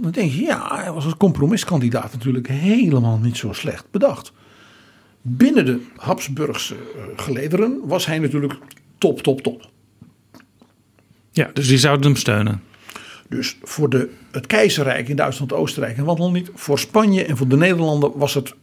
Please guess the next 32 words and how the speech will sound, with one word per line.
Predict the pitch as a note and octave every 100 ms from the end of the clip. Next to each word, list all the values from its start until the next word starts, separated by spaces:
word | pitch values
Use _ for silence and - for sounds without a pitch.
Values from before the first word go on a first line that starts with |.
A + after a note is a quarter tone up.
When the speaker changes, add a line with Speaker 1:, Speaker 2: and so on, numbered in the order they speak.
| _
Speaker 1:
eh, | E3+ D3+ D2+ C#3 - - D#3 D#2 E2
was | C#3+ E3+
hij | C3+
natuurlijk | A#2+ A#3+ D3
een | - F3
ideale | C3+ C#3+ C#3
kandidaat. | C#3 B2 A#2+ - - _ _ _ _
Het | -
enige | - E3+ D3+
was, | D3+
er | C#3+
moest | D3 C#3+
een |
nieuwe | C3 B2+
regent | A#2+ C#3+ B2+
in |
Spanje | A#2 - A2+
worden | G#2+ A2+
gevonden. | B2+ A2+ G2+ - _ _ _ _ - - - - _
Het | - C#3
tweede, | - E4 C4 B2+
hij | D3
stond | D3 A3
natuurlijk | - B2+ A#2 A2+
binnen | G3 D4+ B3+ C3
die | A#2+ D3 A#2 - _ _ _
Habsburgse, | - A#3+ - C3+ D3 - C3 A2 -
eh, | - B2 A#2 B2
zeg | C3+
maar, | A2+ A2+
dynastieke | A2+ D3 A#2+ A#2 - E3+ C3
belangen | G#2+ A2+ F#2+ F#3 C#4